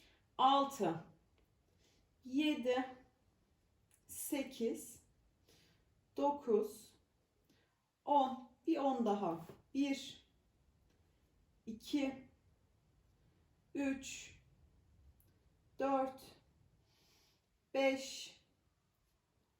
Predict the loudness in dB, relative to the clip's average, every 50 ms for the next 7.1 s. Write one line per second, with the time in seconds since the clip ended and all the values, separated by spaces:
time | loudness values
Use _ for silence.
0 | _ 2 4 4 4 4 2 -2 -4 -4 -4 -4 -4 -6 -10 -18 _ _ _ -20
1 | -6 -4 -2 0 0 0 2 0 0 0 -2 -6 -6 -4 -2 -2 0 -2 -2 -2
2 | -4 -4 -4 -4 -4 -4 -4 -4 -2 0 0 0 0 -2 -6 -12 -20 -20 _ _
3 | _ _ _ _ _ _ _ _ _ _ _ _ _ _ _ _ _ -20 -18 -16
4 | -16 -14 -12 -6 -4 -2 -2 -2 -4 -6 -6 -6 -6 -8 -12 -18 -20 -20 -20 _
5 | _ _ _ _ _ _ _ _ _ _ _ _ _ _ -20 _ _ _ _ _
6 | _ _ _ _ _ _ 2 2 2 2 0 -2 -4 -4 -4 -4 -6 -12 -18 -20
7 | -20